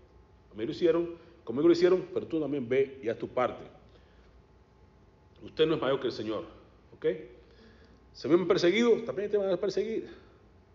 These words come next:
Si a mí no me reciben, a mí tampoco, a ti tampoco te van a recibir, ¿ok? Pero lo importante es que si tú haces así, si tú has guardado tu, la palabra de Cristo, si tú permaneces y guardas la palabra de Cristo,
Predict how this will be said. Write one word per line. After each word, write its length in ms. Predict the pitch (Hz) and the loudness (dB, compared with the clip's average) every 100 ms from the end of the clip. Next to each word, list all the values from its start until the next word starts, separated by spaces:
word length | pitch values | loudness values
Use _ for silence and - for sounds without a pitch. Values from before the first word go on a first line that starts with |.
| - - - | -20 -20 -20
Si 420 | - - - 143 | -16 -14 -2 0
a 40 | |
mí 120 | 135 233 | 2 2
no 120 | 214 | 0
me 100 | 190 | 2
reciben, 340 | 180 220 226 | 0 -2 -6
a 60 | - | -6
mí 100 | 185 | -6
tampoco, 400 | 196 - 202 180 175 - | -6 -4 -4 -6 -10 -14
a 60 | 156 | -12
ti 100 | - | -6
tampoco 280 | 170 175 | -2 -2
te 60 | 147 | -2
van 60 | 143 | -4
a 40 | |
recibir, 340 | 131 185 240 - - - - - - - - - | -6 -6 -6 -10 -16 -20 -20 -20 -20 -20 -20 -18
¿ok? 140 | 98 | -4
Pero 240 | 170 190 - - - - - | -4 -4 -8 -20 -20 -20 -2
lo 80 | 151 | 2
importante 420 | 151 202 220 214 | 4 6 8 8
es 60 | 208 | 8
que 120 | 202 | 2
si 260 | 165 131 | 0 -4
tú 420 | - 311 311 - - - - - | 8 10 10 6 -4 -14 -20 -14
haces 220 | - 214 214 | -2 4 4
así, 160 | 202 | 4
si 120 | 165 | 0
tú 120 | 156 262 | 0 6
has 60 | |
guardado 380 | 254 226 254 226 | 8 8 8 6
tu, 260 | 240 233 - | 2 -2 4
la 160 | 180 | 6
palabra 340 | 175 190 240 208 | 8 8 10 10
de 140 | 180 | 8
Cristo, 500 | 175 220 - 139 123 120 - - - - - - - - | 6 4 4 2 0 -2 -14 -20 -20 -20 -20 -20 -20 -20
si 120 | - | -12
tú 100 | - | -2
permaneces 1000 | 208 254 214 190 233 - 175 151 - - - | 6 8 8 10 10 10 4 0 -4 -14 -4
y 60 | |
guardas 200 | 131 220 | 6 8
la 100 | 226 | 8
palabra 300 | 220 202 214 | 8 8 10
de 60 | 185 | 8
Cristo, 580 | 220 247 - 175 - | 6 2 4 4 4